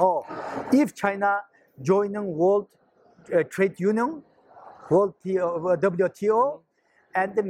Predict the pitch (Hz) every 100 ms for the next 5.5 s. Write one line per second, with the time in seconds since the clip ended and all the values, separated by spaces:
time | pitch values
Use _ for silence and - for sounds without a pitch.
0 | 170 160 160 156 160 214 220 214 165 202
1 | 151 180 214 _ 208 208 240 220 247 _
2 | - 196 - - 214 220 247 - _ _
3 | _ _ - 208 226 226 - 180 214 214
4 | - 196 175 156 202 214 269 254 214 -
5 | 185 - - 233